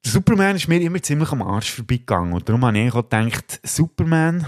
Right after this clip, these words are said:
zweitausendfünfundzwanzig, muss ich mir den Film überhaupt im Kino gehen tun? Muss ich den überhaupt schauen? Es hat mich eigentlich so null interessiert, rein vom Titel her. Aber wenn man natürlich weiss, wer dahinter steckt, hinter dem Film, wer dort die Regie geführt hat,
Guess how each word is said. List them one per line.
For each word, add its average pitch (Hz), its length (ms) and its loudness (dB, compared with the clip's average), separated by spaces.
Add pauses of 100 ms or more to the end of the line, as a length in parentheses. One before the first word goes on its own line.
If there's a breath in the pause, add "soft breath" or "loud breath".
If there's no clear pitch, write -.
(140)
zweitausendfünfundzwanzig, 135 1600 -4
muss 180 240 0
ich 226 60 -4
mir 208 100 0
den 180 140 2
Film 175 240 0
überhaupt 151 340 0
im 147 60 -4
Kino 151 300 -2
gehen 143 280 -2
tun? 101 160 0
Muss 120 160 6
ich 110 60 -6
den 98 160 2
überhaupt 107 640 2
schauen? 107 420 2 (880 loud breath)
Es 127 140 0
hat 185 120 -2
mich 196 100 2
eigentlich 202 220 0
so 190 140 -2
null 185 340 4
interessiert, 156 840 0
rein 123 260 2
vom 123 200 -2
Titel 131 460 -4
her. 92 360 0
Aber 107 220 2 (100)
wenn 117 140 2
man 117 100 2
natürlich 110 300 -2
weiss, 98 280 0
wer 90 120 0
dahinter 139 400 -2
steckt, - 480 -10
hinter 117 240 2
dem 107 240 -2
Film, 87 260 -2
wer 87 80 0
dort 101 240 -2
die 98 60 -2
Regie 113 340 -2
geführt 123 420 -4
hat, - 400 -8